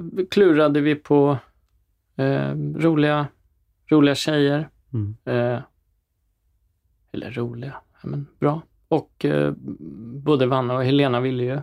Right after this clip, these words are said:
Speaker 2: Mm.
Speaker 1: Så då blev det vi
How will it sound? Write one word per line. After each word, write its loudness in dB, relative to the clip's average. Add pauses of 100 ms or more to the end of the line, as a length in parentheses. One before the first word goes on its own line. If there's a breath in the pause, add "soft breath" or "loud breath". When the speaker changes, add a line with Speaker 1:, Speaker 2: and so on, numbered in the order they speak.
(140)
Speaker 2:
Mm. -2 (1300)
Speaker 1:
Så -2
då 4
blev 4
det 4
vi 2